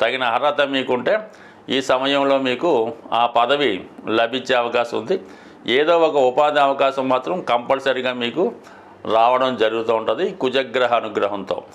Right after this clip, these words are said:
టోటల్గా ఈ గ్రహాలు ఇలాగ ఉంటాయి. ముఖ్యంగా ఈ రాశి వారికి యోగకారకుడు శుక్రుడు. అటువంటి శుక్రుడు మూడో స్థానంలో, ఉచ్చ స్థానంలో ఉన్నాడు. ఇది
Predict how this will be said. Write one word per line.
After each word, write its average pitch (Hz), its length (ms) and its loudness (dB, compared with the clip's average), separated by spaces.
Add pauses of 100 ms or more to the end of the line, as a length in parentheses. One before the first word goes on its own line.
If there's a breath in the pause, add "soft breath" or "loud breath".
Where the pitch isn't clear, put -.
(160)
టోటల్గా 135 400 0
ఈ 135 100 -2
గ్రహాలు 120 360 0
ఇలాగ 120 240 0
ఉంటాయి. 117 240 -4
ముఖ్యంగా 135 680 -2 (460 loud breath)
ఈ 120 140 0
రాశి 127 340 2
వారికి 131 560 -2 (320)
యోగకారకుడు 127 800 2
శుక్రుడు. 110 480 -4 (920 loud breath)
అటువంటి 135 440 0
శుక్రుడు 131 600 0 (180)
మూడో 135 300 2
స్థానంలో, 131 540 0
ఉచ్చ 123 340 0
స్థానంలో 139 480 0
ఉన్నాడు. 110 300 -2 (720 loud breath)
ఇది 139 540 0